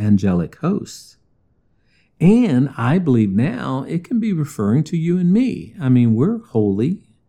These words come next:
You know, we've been imputed righteous. Um, so I think the word, I mean, every word needs to be read in its context. Okay? It's just like the word predestination. We'll get into this.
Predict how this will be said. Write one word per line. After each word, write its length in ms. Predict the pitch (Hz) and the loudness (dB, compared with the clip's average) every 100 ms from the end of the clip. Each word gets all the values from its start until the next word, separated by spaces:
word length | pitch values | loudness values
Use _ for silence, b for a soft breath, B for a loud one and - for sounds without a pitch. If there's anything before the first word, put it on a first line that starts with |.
| _ _ - | _ _ -2
You 140 | 120 | 2
know, 200 | 104 117 | 4 4
we've 220 | 123 151 151 | 2 2 2
been 360 | 135 113 107 b b - | 2 2 0 b b -6
imputed 640 | 120 113 - 135 117 90 82 | -4 -4 2 4 4 0 -2
righteous. 800 | 87 113 117 - - - - _ _ _ _ - | -4 -6 -6 -10 -10 -12 -14 _ _ _ _ -4
Um, 640 | 113 107 95 92 90 90 _ _ _ _ _ _ _ _ _ _ - | 0 2 2 0 0 -2 _ _ _ _ _ _ _ _ _ _ -12
so 300 | - 127 - | 0 0 0
I 140 | 127 | -4
think 300 | 117 185 190 | 0 0 0
the 100 | 185 | -4
word, 480 | 151 135 120 151 180 | 0 0 2 0 -2
I 80 | 156 | -2
mean, 240 | 160 - _ - | -2 -4 _ -2
every 380 | 202 202 220 | 0 0 -2
word 480 | 170 135 123 110 104 | -2 2 4 4 2
needs 380 | 104 120 135 - | 4 4 2 -4
to 80 | 156 | -10
be 140 | 147 | -8
read 420 | 127 113 101 98 - | -4 -2 0 -2 -2
in 280 | 107 107 | -2 0
its 260 | 107 107 - | -2 -4 -10
context. 840 | - 101 101 - 90 - - - _ _ _ _ _ _ _ 95 | -10 -6 -6 -6 -10 -10 -18 -18 _ _ _ _ _ _ _ -10
Okay? 460 | 92 107 98 104 b b - | -6 -2 -2 -4 b b -4
It's 160 | 151 | -2
just 140 | 202 190 | 0 -2
like 140 | 185 | -4
the 60 | 156 | 0
word 240 | 156 135 | 0 0
predestination. 1120 | - 151 143 117 - 104 101 113 110 - 82 | -2 -2 0 -4 -4 -4 0 0 -2 -8 -6
We'll 140 | 98 127 | -2 -2
get 180 | 131 123 | 0 2
into 220 | 117 82 | 2 0
this. 360 | 69 - - | -6 -14 -20